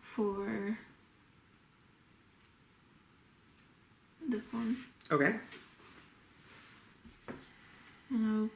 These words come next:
Speaker 1: I'll put it
Speaker 2: Another thing to keep in mind are these public goals.
Speaker 1: Yeah.
Speaker 2: Okay.
Speaker 1: I know.
Speaker 2: I've got one green and you now have three.
Speaker 1: I have three, I know.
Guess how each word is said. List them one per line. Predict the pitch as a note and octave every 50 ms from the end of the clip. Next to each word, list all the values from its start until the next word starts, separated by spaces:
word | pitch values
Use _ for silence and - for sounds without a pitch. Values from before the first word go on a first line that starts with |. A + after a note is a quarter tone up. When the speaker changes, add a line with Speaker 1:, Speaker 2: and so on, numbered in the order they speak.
| - -
Speaker 1:
I'll | C4+ C4+
put | C4+ C4
it | B3+ B3+ A#3+ - - - - - - - - - - - - - - - - - - - - - - - - - - - - - -
Speaker 2:
Another | - F3+ G3 G#3+ A#3
thing | A3+ B3 A#3+ A3+ G#3+
to | G3+
keep | G#3 G#3 A3 G#3 G#3
in | G3+ F#3+
mind | F#3 F3+ F#3 G3 G#3 G#3+ G#3 G#3
are | E3+ E3 D#3+
these | E3 E3+ E3 D#3 - - -
public | D#3 F3+ F#3 F3+ F3 E3 E3 E3+
goals. | D#3+ D#3 C#3 B2+ - - - - - - - - - - - - - - - - - -
Speaker 1:
Yeah. | A3 G#3+ G3 F#3+ F#3+ A3 - - - - - - - -
Speaker 2:
Okay. | D3+ D3 C#3+ B2+ - -
Speaker 1:
I | A3+ G3
know. | G3 F#3 F3+ F3+ F#3+ - - - - - - - - - - - - - - - - - - -
Speaker 2:
I've | F3+ F#3 F#3
got | G#3 A3+ G#3 - F#3+
one | F#3 F#3+ F#3+ G3+ G3+
green | F3+ F3+ F#3 F#3 F#3 F#3 F3+
and | E3+ D#3+ D#3+
you | D#3+ E3+ F3 F3
now | E3+ E3 E3 D#3+
have | D#3 E3 D3+ -
three. | - - E3 D#3 D3+ C#3+
Speaker 1:
I | C3 C3
have | - G#3+ G#3 A3 G3 F#3+ G3+ G3
three, | - F#3 F3 E3+ F3 F3+ F#3+ G#3 G3
I | F#3+ F#3+
know. | F#3+ F#3 - - G3+